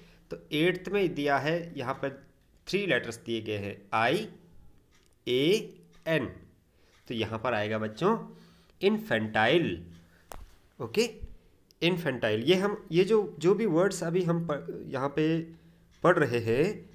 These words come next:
उसे हम अपनी, अपनी नोटबुक में लिखेंगे भी। आपने लास्ट वीडियो में भी लिखा था, तो इसको भी हम अभी नोटबुक पे लिखेंगे। ओके बच्चों,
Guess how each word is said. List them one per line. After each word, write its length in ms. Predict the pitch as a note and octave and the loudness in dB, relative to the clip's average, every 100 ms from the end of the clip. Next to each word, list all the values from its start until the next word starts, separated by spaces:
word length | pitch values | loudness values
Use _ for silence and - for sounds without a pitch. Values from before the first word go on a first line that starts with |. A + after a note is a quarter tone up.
| - - - | -20 -16 -10
उसे 200 | D3 E3+ | -4 0
हम 180 | D#3+ | 0
अपनी, 340 | D3+ D3+ D#3 D#3+ | 0 -2 -6 -8
अपनी 200 | C#3+ D3 | -6 -2
नोटबुक 420 | B2+ B2 A#2+ A#2+ | 0 -2 -4 -2
में 160 | E3 G#3+ | 2 2
लिखेंगे 460 | D#3 A2+ A2+ G#2 G2 | 0 -4 -4 -4 -4
भी। 180 | F#2+ - - | -8 -14 -10
आपने 260 | G2+ G#2 B2 | -8 -4 -2
लास्ट 280 | A2 B2 B2 | 0 0 -2
वीडियो 280 | B2+ C#3+ C#3+ | -4 0 0
में 100 | D3 | 0
भी 100 | D3+ | 0
लिखा 260 | C#3 F3 | 0 -2
था, 280 | F3+ A3+ - - - - _ _ _ _ | -2 -6 -8 -18 -20 -20 _ _ _ _
तो 220 | C#3+ D3 - | -8 -6 -10
इसको 320 | - - B2 | -12 -4 -4
भी 120 | B2+ | -2
हम 200 | A2+ A#2+ | -4 -2
अभी 320 | C3 A3+ - - - _ - | -2 -2 -6 -20 -20 _ -4
नोटबुक 460 | G#2 A#2+ A2+ A#2 - | -2 -2 -4 -6 -2
पे 260 | A3 - | -2 -2
लिखेंगे। 460 | G#2 F#2+ F#2 E2 D#2+ - - - _ _ _ _ B2+ | -12 -10 -10 -10 -12 -18 -20 -20 _ _ _ _ -12
ओके 180 | B2+ | -2
बच्चों, 260 | F#3+ F#3+ G3 | -2 -2 -8